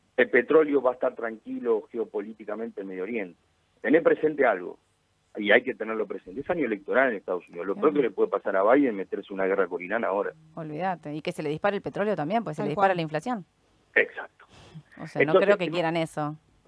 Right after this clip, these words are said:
Speaker 1: No, no, no, yo no lo veo este año. Sí, eh, puede ser que con Trump, Trump es una persona que él focaliza bien a su enemigo, Irán es uno, porque Irán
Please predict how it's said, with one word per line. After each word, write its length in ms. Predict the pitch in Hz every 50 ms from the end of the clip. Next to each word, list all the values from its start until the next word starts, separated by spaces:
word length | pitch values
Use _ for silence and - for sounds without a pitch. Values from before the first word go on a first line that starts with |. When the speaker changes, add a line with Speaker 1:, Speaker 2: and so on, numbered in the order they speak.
| _ _ -
Speaker 1:
No, 360 | 220 254 - 262 - 214 208
no, 220 | 202 214 208 202
no, 140 | 202 208 196 - - -
yo 100 | 226 240
no 100 | 254 254
lo 240 | 247 233 226 214 208
veo 300 | 202 233 233 214 202 202
este 280 | 180 - _ - 180
año. 440 | 202 202 196 175 170 175 190 214 214 - _ _ _ _ _ _ _ _ _ _ _ _ _ _ _ _ _
Sí, 220 | - 208 226 233 233
eh, 320 | 214 202 - - 143 147
puede 360 | 147 - 160 160 160 151 139 -
ser 180 | - 160 143 127
que 120 | 143 123
con 200 | - 131 131 135
Trump, 380 | - 190 208 190 165 139 123 - _
Trump 260 | - 120 135 139 131
es 140 | 131 117 - 127
una 140 | 120 117
persona 420 | 107 - 113 110 - 135 135 131 120
que 240 | - - 117 113 120
él 120 | 123 120 _
focaliza 600 | - 117 107 - 117 110 117 123 123 - 117 107
bien 240 | 104 120 127 123 113
a 60 | 104
su 120 | - - 104
enemigo, 640 | 101 104 123 156 156 139 123 120 127 143 - - _ _
Irán 300 | - 220 110 135 139 135
es 180 | 127 113 - -
uno, 260 | 151 147 127 131 151
porque 280 | - - - - - 90
Irán 240 | 90 104 107 117